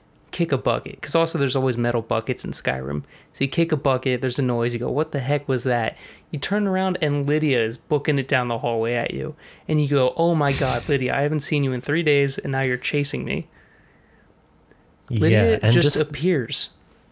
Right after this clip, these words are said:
Speaker 2: and just, like, the nature of, um, the uncanny, like, <laughs> Skyrim.
Speaker 1: Oh, I,
Speaker 2: Um,
Speaker 1: dude, I've seen her pop up, like, through the floor, like, T-pose through the floor to respawn behind me.
Speaker 2: Yeah.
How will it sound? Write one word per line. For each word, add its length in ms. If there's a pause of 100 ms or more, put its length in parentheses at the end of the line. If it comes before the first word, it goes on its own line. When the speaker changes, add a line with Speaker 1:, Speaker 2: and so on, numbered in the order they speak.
(840)
Speaker 2:
and 160
just, 160
like, 140
the 100
nature 460
of, 220
um, 440 (580)
the 160
uncanny, 680 (420)
like, 160
<laughs> 40
Skyrim. 800 (540)
Speaker 1:
Oh, 280
I, 140
Speaker 2:
Um, 240
Speaker 1:
dude, 180
I've 220
seen 220
her 180
pop 320
up, 280
like, 280 (180)
through 440
the 120
floor, 380
like, 180
T-pose 720
through 380
the 120
floor 460
to 140
respawn 560
behind 340
me. 220 (1080)
Speaker 2:
Yeah. 360